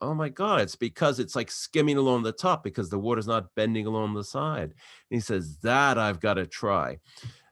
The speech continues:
And now this is kind of the off season or so. So then when the winter came and he was on the North Shore and living at, you know, like, back door, um, he decided to make a board with a, with a full down rail,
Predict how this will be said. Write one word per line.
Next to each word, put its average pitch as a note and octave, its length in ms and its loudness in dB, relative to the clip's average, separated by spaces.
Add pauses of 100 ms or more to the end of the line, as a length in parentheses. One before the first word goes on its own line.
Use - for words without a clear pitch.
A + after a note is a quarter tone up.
(220)
And A2+ 100 4
now A#2+ 140 6
this D#3 200 2
is B2+ 120 -4
kind B2+ 200 2
of A#2 60 2
the A#2 80 4
off A2 180 4
season C3+ 400 0
or F#2+ 100 2
so. F#2+ 340 2
So A#2 380 4
then D3 240 4
when B2+ 100 2
the A2+ 80 2
winter C3 340 0
came G2 320 2
and F#2 80 0
he G2 80 0
was F#2 160 -2
on G2 100 2
the F#2 60 2
North B2 320 6
Shore F2 400 2 (420)
and F#2 180 -4
living G#2 260 2
at, F#2+ 240 0 (520)
you G#2 100 -2
know, E2+ 120 0
like, D#2 260 -4 (440)
back F2 260 -2
door, F2+ 400 2 (640)
um, F#2 440 4 (200)
he A2 140 -2
decided G2+ 400 2
to G#2+ 80 -2
make G#2+ 200 2
a F#2 40 0
board E2+ 360 -2
with F2 220 -2
a, D2 180 -2 (920)
with F#2+ 140 0
a F2+ 40 -2
full G2+ 280 0
down F#2+ 280 0
rail, F#2+ 560 2